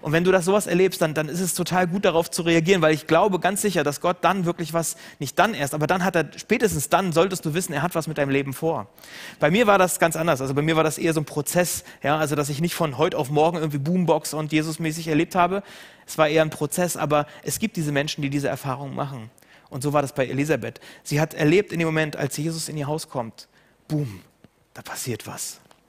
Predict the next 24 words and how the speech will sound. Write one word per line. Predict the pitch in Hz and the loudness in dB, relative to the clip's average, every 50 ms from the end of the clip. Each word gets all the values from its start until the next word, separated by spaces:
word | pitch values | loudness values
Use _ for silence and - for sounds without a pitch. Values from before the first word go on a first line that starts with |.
| _ _ _ _ _ - - - - - - - - - - - - - _ _ _ _ _ _ _ _ _ _ _ _ | _ _ _ _ _ -20 -20 -20 -20 -20 -20 -20 -20 -20 -20 -20 -20 -20 _ _ _ _ _ _ _ _ _ _ _ _
Es | - - - - | -4 -2 0 2
heißt, | 165 208 233 240 226 - - | 2 2 2 2 0 0 0
dass | 170 143 - | 0 0 0
das | 156 - - | -2 -4 0
Baby | - 180 208 233 220 208 170 | 0 0 2 2 2 2 0
in | 170 175 | 0 0
ihrem | 175 170 | 0 4
Bauch | 156 160 170 185 - | 4 4 4 2 0
springt, | - - - 165 180 180 160 139 - - - _ _ | -4 -6 -2 -2 -2 -2 -2 -4 -6 -10 -12 _ _
als | - - 151 160 - | -2 0 0 0 0
Elisabeth | - 147 156 165 165 175 170 151 151 - 156 | 0 2 2 2 2 0 0 0 0 -2 -2
den | 147 147 | -4 -4
Gruß | 143 139 147 175 180 180 - - - - | -4 -4 -4 -4 -4 -4 -6 -10 -10 -2
hörte. | 131 135 123 117 - 127 110 107 107 - _ _ _ _ _ _ _ _ _ _ _ _ _ _ - | 0 2 2 2 0 -4 -6 -8 -8 -16 _ _ _ _ _ _ _ _ _ _ _ _ _ _ -12
Und | - 151 | -4 -2
ich | 143 | 0
hab | 147 143 - | 0 0 0
ge-, | 165 156 | -2 -2
mich | 160 160 - | -2 -2 -2
gefragt, | - 147 - 139 139 135 - | -2 -2 0 0 0 2 0
was | 143 147 - - - - - | -2 -2 -2 -6 -12 -16 -12
ist | - 165 135 - - | -10 -10 -8 -6 -4
dieser | 131 123 123 | -4 -2 -4
Gruß? | 123 127 110 117 117 - - - - | -4 -6 -8 -8 -8 -8 -10 -10 -12